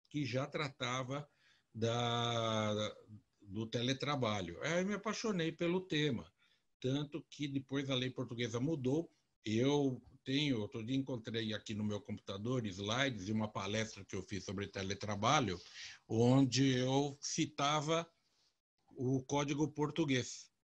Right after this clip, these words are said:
E era uma época que eu viajo bastante, né, pra congressos, eu trouxe o Código Português.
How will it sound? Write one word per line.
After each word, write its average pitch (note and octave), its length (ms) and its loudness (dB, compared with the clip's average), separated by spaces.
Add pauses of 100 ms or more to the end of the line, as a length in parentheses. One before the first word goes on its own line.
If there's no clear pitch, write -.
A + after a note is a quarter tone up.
(180)
E F#2+ 140 -4
era F#2+ 160 2
uma D#3 240 2
época B2 500 0
que - 140 -12
eu G2+ 180 -4
viajo F2+ 600 -6
bastante, A2+ 720 -6
né, A2 160 -4
pra G#2 160 -10
congressos, G#2+ 680 -6
eu A2 140 -4
trouxe A#2 440 -4
o - 60 -8
Código G#2 460 -4
Português. G#2+ 1200 -2